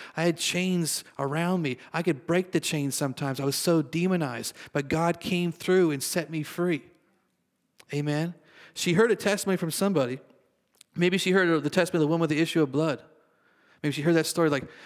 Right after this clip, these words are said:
"Well, I wasn't supposed to be there, but I just pushed through the crowd. I just touched the hem of his garment, and so much power went through me, it cured me of what I suffered from in twelve years. Instantly cured me." Or maybe she heard of what just happened in the Ge-, uh,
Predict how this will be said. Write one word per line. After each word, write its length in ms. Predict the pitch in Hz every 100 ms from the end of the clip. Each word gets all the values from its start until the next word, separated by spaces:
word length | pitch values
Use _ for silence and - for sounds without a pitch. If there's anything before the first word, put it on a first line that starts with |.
| -
"Well, 120 | 123
I 140 | 135 160
wasn't 200 | 180 180
supposed 200 | 175 175
to 80 | 151
be 160 | 175
there, 260 | 170 170 170 - -
but 80 |
I 20 | 151
just 160 | 147
pushed 300 | - 185 -
through 100 | 180
the 80 | 165
crowd. 240 | - 165
I 60 | 151
just 240 | 151 -
touched 260 | - 165 -
the 60 | -
hem 200 | 165 175
of 80 |
his 180 | 165 160
garment, 340 | - 156 135 - -
and 140 | - 131
so 160 | -
much 320 | 175 175 - -
power 260 | - 170
went 160 | 170 165
through 220 | - 165
me, 220 | 160 160 156 - -
it 120 | - -
cured 320 | - 170 170
me 100 | 139
of 100 | 127
what 100 | 139
I 80 | 135
suffered 320 | - 156 143
from 160 | 135
in 80 | 127
twelve 320 | - 160 160
years. 380 | 160 151 113 - - _ _ _ _
Instantly 300 | 175 - 143
cured 280 | - 143
me." 180 | 131 110 _ _ _ _ - - - -
Or 60 |
maybe 180 | 156 170
she 120 | 165
heard 260 | 156 180 175
of 40 |
what 140 | 160 151
just 160 | 165
happened 380 | - 160 165 151
in 120 | 151
the 80 | 151
Ge-, 240 | 139 151
uh, 220 | 147 139